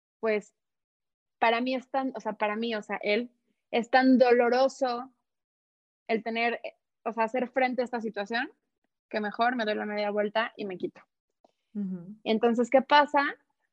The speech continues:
Speaker 1: Para evitar ese, ese dolor de tener que integrar que mi hija no es mía, que mi hija está creciendo, que mi hija tiene una vida,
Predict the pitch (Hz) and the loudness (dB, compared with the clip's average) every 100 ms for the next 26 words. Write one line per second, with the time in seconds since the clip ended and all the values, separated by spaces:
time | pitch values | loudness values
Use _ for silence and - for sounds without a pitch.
0 | _ - 240 240 240 247 254 262 262 269 | _ 2 4 6 2 -6 -4 -2 -2 -2
1 | 262 - 262 262 254 247 214 262 254 247 | -4 -4 -4 -4 -6 -8 -6 -6 -4 -6
2 | 254 254 254 233 226 226 226 226 - 240 | -6 -6 -8 -10 -12 -10 -8 -8 -8 -6
3 | 233 226 _ _ _ _ _ _ 285 269 | -6 -8 _ _ _ _ _ _ -4 0
4 | 269 247 233 247 247 247 254 - 240 240 | 0 0 -4 -2 -2 -2 -6 -8 -4 0
5 | 269 - 262 247 247 247 240 233 220 214 | 0 0 -2 0 -2 -2 -4 -6 -4 -6
6 | 208 240 _ _ _ _ _ _ _ 247 | -8 -14 _ _ _ _ _ _ _ 0
7 | 247 262 240 240 247 226 226 - 220 220 | 2 0 0 -2 -2 -2 -4 -4 -4 0
8 | 214 214 208 226 220 220 220 220 214 208 | 0 -2 -2 -2 -2 -2 -2 -2 -2 -2
9 | 214 233 202 208 | 2 2 2 0